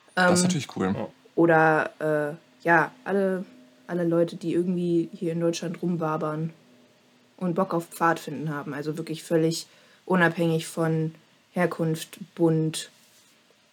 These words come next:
Speaker 2: Pfadi, Background, whatever.
Speaker 1: Voll gut. Hört sich gut, hört sich, äh, auf jeden Fall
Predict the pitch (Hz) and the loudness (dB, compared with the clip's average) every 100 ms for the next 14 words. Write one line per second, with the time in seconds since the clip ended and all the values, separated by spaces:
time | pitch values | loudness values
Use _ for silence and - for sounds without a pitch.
0 | _ _ _ - 165 - 175 165 165 165 | _ _ _ -12 -10 2 4 4 4 2
1 | 160 - 156 156 156 147 - _ _ _ | 2 2 2 2 0 -4 -12 _ _ _
2 | _ - 156 120 143 - - _ _ _ | _ -4 -4 -4 -10 -12 -18 _ _ _
3 | _ _ _ _ _ _ _ _ _ _ | _ _ _ _ _ _ _ _ _ _
4 | _ _ _ _ _ _ _ - 107 131 | _ _ _ _ _ _ _ -2 2 2
5 | - - _ _ _ _ _ _ _ _ | 0 -6 _ _ _ _ _ _ _ _
6 | - - - 113 113 120 120 - - 117 | -12 -10 -10 -10 -4 -4 -2 -8 -6 -4
7 | 117 120 120 127 117 127 131 | -2 -4 -6 -8 0 2 2